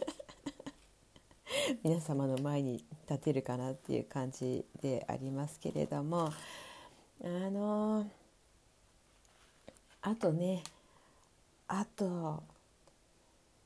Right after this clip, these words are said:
百人ぐらいお客さん来たらいいなって思ってて。<laughs> そうです。あと二日でね、百人増やしたいとか言ってるんですけど、まあね、ほんとね、なんかそのくらいの気持ちで、いや、満席にしたい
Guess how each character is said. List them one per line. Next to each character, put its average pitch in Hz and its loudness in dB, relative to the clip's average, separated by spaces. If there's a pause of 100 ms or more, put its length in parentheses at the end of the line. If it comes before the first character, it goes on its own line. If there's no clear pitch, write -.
(680)
百 156 -2
人 180 2
ぐ 185 4
ら 180 4
い - -2 (240)
お 147 0
客 151 2
さ - 0
ん 156 2
来 156 -6
た 175 0
ら 147 6
い 139 8
い 135 4
な 139 0
っ 139 -2
て - -2
思 113 2
っ 135 -2
て - -10
て。 147 0
<laughs> 247 0 (2500)
そ - 0
う - 4
で 165 2
す。 - -2
あ 196 2
と 165 6
二 156 -2
日 170 4
で 165 6
ね、 170 4
百 156 2
人 139 4 (120)
増 139 2
や 131 4
し - -6
た 139 2
い 127 2
と - -8
か - -6
言 82 -4
っ - -10
て - -4
る 120 -2
ん 107 -2
で - -6
す - -16
け - -6
ど、 156 0 (540)
ま 190 -2
あ - 2
ね、 208 4
ほ 214 4
ん 240 0
と 262 2
ね、 262 2 (360)
な 226 -2
ん - -8
か 190 2
そ - -4
の 185 2
く 196 0
ら 196 2
い 196 0
の 196 -2
気 196 -4
持 190 0
ち 196 -4
で、 196 2 (440)
い - 0
や、 175 4
満 175 2
席 220 -2
に 208 2
し - -12
た 208 -4
い 165 -2